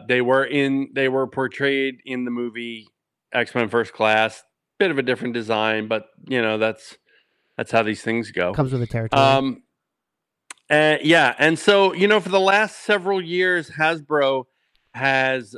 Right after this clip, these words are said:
Speaker 1: uh, well, for a long time, uh, Star Wars fans in particular, I have to say, have been requesting things like, uh, I'm gonna give you the biggest example, which is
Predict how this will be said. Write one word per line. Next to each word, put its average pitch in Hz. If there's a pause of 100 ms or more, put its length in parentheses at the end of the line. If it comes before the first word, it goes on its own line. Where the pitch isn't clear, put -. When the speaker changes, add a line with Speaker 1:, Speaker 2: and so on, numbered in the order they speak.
Speaker 1:
uh, 117
well, 156
for 165
a 156
long 196
time, 139 (100)
uh, 120
Star -
Wars 170
fans 135
in 123
particular, 107
I 101
have 104
to -
say, 92 (460)
have 156
been 151
requesting 139
things 110 (160)
like, 110 (420)
uh, 123
I'm 117
gonna 127
give 127
you 123
the 117
biggest 127
example, 117
which 113
is 113